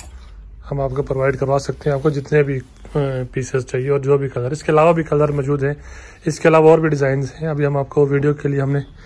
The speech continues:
इतनी collection ला के रखी है, ताकि सारा दिखाएंगे तो video लंबा हो जाएगा। ये देख लीजिए coat में कितना खूबसूरत color है।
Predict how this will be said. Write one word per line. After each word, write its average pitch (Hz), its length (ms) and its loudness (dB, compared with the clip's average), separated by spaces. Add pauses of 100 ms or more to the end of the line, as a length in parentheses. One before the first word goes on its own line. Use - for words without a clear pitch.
(300)
इतनी 151 180 -2
collection 143 360 -2
ला 135 80 0
के 123 180 -8
रखी 120 180 -4
है, 135 40 4
ताकि 127 360 -8 (500)
सारा 160 240 2
दिखाएंगे 160 400 2
तो 147 80 0
video 139 260 2
लंबा 143 240 2
हो 139 80 2
जाएगा। 139 320 -2 (680)
ये 151 60 6
देख 127 180 0
लीजिए 127 260 -6 (560)
coat 147 320 2
में 147 100 -2
कितना 147 200 -2
खूबसूरत 127 400 -6
color 131 280 -6
है। 127 100 -10